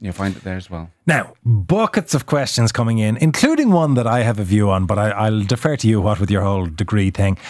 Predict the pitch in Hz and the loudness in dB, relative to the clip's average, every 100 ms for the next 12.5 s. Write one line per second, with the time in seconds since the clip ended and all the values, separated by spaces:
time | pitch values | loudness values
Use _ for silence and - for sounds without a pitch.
0 | - - - 196 196 180 185 185 165 202 | -14 -4 0 2 2 2 2 2 2 2
1 | 247 247 208 165 - 165 139 - 117 110 | 2 2 4 2 0 2 2 2 0 2
2 | 107 92 110 120 101 101 98 151 170 - | 2 2 2 4 2 0 0 0 -2 -6
3 | - _ _ 143 143 208 185 - 185 90 | -12 _ _ -4 2 2 2 0 0 0
4 | - - - - - 147 190 185 214 254 | -6 -14 -20 -6 -2 0 2 4 2 2
5 | 160 180 175 131 110 90 95 90 110 127 | 2 2 2 0 -2 -4 -4 -4 0 2
6 | 190 277 220 165 135 110 104 101 117 160 | 2 0 0 0 2 2 2 0 0 2
7 | 202 196 233 196 131 104 - 135 131 135 | 2 2 2 2 2 0 0 2 2 2
8 | 120 107 98 107 101 123 131 135 - 180 | 0 0 0 0 -2 -2 -2 -4 0 0
9 | 165 - 147 135 - 202 202 180 135 - | 0 0 0 0 0 2 4 4 2 0
10 | 131 117 120 - 165 - 113 104 104 - | 0 0 -2 -2 -4 -2 -2 0 -2 -2
11 | 160 - 127 107 107 98 _ _ - 123 | -4 -2 -2 0 -2 -4 _ _ -4 -2
12 | 98 - 131 85 | -2 -2 -4 -6